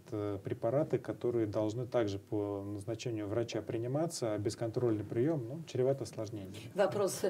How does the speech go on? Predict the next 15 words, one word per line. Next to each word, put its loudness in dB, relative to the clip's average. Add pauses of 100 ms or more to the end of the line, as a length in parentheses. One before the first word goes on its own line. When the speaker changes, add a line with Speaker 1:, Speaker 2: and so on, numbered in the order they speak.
(240)
Speaker 2:
который 4
задают 2
многие. 4
Алкоголь? 0 (1040)
Speaker 1:
А, 8
алкоголь, 8 (260)
а, 6
ослабляет 6
иммунитет, 2
и 6
поэтому 2 (800)
в 2
данной 8
ситуации 2
все-таки, -4